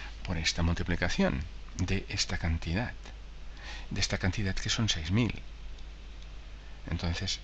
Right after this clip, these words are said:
simplificamos un cero con un cero, un cero con un cero, y multiplicamos noventa por seis,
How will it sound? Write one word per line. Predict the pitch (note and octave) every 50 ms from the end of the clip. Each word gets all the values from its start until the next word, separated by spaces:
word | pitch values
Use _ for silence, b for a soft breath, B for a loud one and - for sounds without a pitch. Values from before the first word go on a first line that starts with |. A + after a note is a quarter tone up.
| -
simplificamos | - - - F#2 E2+ - F2 - - F2+ - F#2 F2+ E2+ E2 E2 D#2+ - -
un | F#2 F2+ F2 -
cero | - E2+ - - -
con | - F2 F2+
un | G2+ G#2+
cero, | - - D3+ D#3 D3+ D#3 D3 - - -
un | - F2+ F2+
cero | - - G2+ F#2 F#2 -
con | - C#3 C#3+
un | A#2 G2+
cero, | - - B2+ A#2+ A#2 B2+ - B B B B B B B B B -
y | G#2
multiplicamos | G2 F#2+ - G2+ F#2+ G2+ G2 - G2+ F#2+ F#2+ F#2+ G#2+ - - -
noventa | - G#2+ F#2+ F2 F#2 F2 E2+ - - F2
por | - - - -
seis, | - - - - C3+ E3+ - -